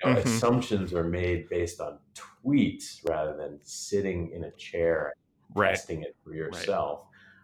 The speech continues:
Speaker 1: um, the impact is just so dramatic with, uh, with education. So, um, so I guess you could say, you know, that it's, it's these insights, this,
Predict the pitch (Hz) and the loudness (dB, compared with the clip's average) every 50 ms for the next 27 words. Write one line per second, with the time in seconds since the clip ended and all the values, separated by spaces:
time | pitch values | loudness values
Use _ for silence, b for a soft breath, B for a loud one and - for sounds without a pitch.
0 | b b 76 78 76 76 76 73 73 73 73 76 73 71 - _ - 87 85 - | b b -6 -4 -2 0 0 0 2 0 0 -2 -4 -10 -16 _ -8 -8 -8 -8
1 | - _ - 139 139 151 165 160 - - - - - - - - _ - _ _ | -10 _ -6 -4 0 2 0 0 0 -4 -8 -10 -10 -12 -16 -20 _ -20 _ _
2 | _ _ - - - - - - - - _ _ _ _ _ _ - - - 135 | _ _ -20 -20 -20 -20 -20 -20 -20 -20 _ _ _ _ _ _ -16 -8 -6 -6
3 | 113 - - - - - - - - - - - - - 90 85 - 85 80 - | -4 -6 -8 -10 -16 -18 -20 -16 -12 -10 -10 -8 -8 -8 -8 -8 -10 -12 -12 -10
4 | 60 60 60 - - - - - _ b b b b b b b - 78 78 76 | -10 -10 -10 -10 -12 -12 -14 -16 _ b b b b b b b -6 -4 -4 -4
5 | 76 - - - 78 71 73 - 78 80 78 80 78 78 - - - - 76 73 | -4 -8 -8 -6 -4 -4 -4 -4 -6 -6 -6 -6 -8 -8 -8 -12 -12 -10 -8 -8
6 | 71 - - 76 76 73 - - - - 87 85 80 80 78 78 78 78 76 76 | -8 -10 -12 -16 -18 -20 -18 -16 -12 -8 -6 -6 -4 -4 -6 -6 -8 -8 -8 -8
7 | 76 76 78 78 - _ _ _ _ _ _ _ _ _ _ - B B B B | -10 -10 -14 -20 -20 _ _ _ _ _ _ _ _ _ _ -20 B B B B
8 | B - - 123 127 127 127 151 147 147 - - - - 113 110 104 - 92 - | B 4 6 8 8 10 8 6 6 4 2 -4 -6 -2 -2 -2 0 0 -2 -4
9 | - 95 92 92 90 90 85 80 78 76 73 73 78 73 - - 85 85 - - | -2 -2 0 0 2 2 2 0 0 -2 -4 -6 -6 -8 -8 -8 -10 -10 -10 -12
10 | - - 87 82 - - - - - 90 90 90 92 87 85 85 85 98 95 92 | -12 -8 -10 -10 -10 -10 -16 -12 -8 -6 -4 -2 -2 -2 -2 -4 -4 -6 -4 -4
11 | 90 92 92 87 92 95 80 80 - - - - - 80 82 - - - b | -6 -4 -2 0 2 2 2 0 -2 -6 -12 -10 -10 -10 -10 -10 -14 -16 b